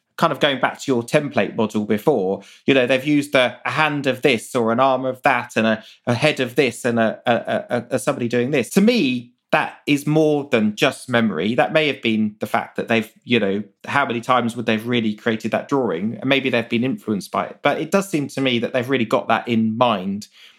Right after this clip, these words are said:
um, very closely. And that, I, I don't think it can be just a memory. I think it has to be a physical replication somehow,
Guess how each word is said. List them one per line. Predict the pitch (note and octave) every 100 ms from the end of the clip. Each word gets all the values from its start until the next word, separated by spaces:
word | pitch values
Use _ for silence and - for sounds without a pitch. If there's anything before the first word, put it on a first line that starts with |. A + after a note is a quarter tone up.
| _ _
um, | B2+ A#2+ A#2 G2+ _ _
very | C#3 B2+
closely. | A#2 D3 C#3+ C#3 A2 F#2 -
And | B2 B2+
that, | D3 - _ _
I, | - C#3 C#3 -
I | C#3+
don't | F3 D#3
think | - C3+
it | G2+
can | C3+
be | B2 A#2
just | B2 - - _ _ _ _ _ _
a | A#2+
memory. | A#2+ A#2 G#2+ G2+
I |
think | G#2+ C3+
it | C3
has | - C3 -
to | -
be | A2 A2+ G#2+ G#2+ _ _ _
a | A#2
physical | - C#3+ B2 A2+ A#2+ G#2+ G#2 G#2+ _ _ _ _ _
replication | C#3 - A#2 A2 C3+ - A2+ G#2+
somehow, | - B2 A2 A2 G2+ F2+ G2+ -